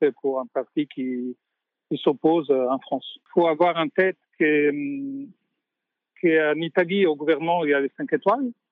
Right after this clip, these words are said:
Les Cinq Étoiles ont, se sont toujours opposés à un financement par les mécanismes européens de stabilité. Il y avait trente-sept milliards qui étaient accessibles et l'Italie a refusé d'y avoir recours à cause des conditions qui,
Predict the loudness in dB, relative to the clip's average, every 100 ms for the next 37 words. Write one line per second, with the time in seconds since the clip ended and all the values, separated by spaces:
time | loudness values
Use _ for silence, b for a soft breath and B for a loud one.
0 | _ -4 -2 -2 -4 -2 -2 0 0 2
1 | 2 -2 -8 _ _ -4 -4 -6 -6 -4
2 | -4 -4 -2 0 2 2 2 0 2 2
3 | 2 0 0 0 2 0 2 0 2 2
4 | 2 0 -2 -2 -2 -2 -2 -2 -4 -4
5 | -4 -4 -4 -4 0 0 -2 _ _ -4
6 | 0 2 2 2 0 0 -2 -6 -4 -2
7 | -2 0 0 0 0 -4 -2 -2 -2 -2
8 | -4 0 0 0 -2 0 2 2 0 -2
9 | 0 2 2 0 -4 -4 -2 0 0 2
10 | 0 -2 -6 -4 -2 -4 -4 -4 0 0
11 | 0 -2 -2 -8 -8 -4 -6 -4 -8